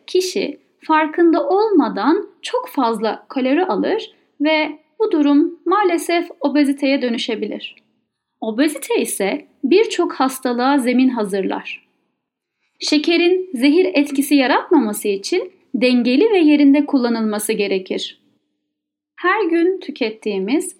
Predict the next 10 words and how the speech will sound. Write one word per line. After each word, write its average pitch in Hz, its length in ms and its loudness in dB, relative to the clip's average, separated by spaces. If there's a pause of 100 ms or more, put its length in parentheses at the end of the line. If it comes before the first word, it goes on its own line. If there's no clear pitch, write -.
ekmek 285 580 0
ve 254 260 0
tahıl 294 360 0
ürünleri 202 500 -2
de 427 260 -4 (420)
biz 381 220 2
onları 311 320 2
yiyince 302 680 2 (160)
şekere 359 480 -2
dönüşür. - 640 -6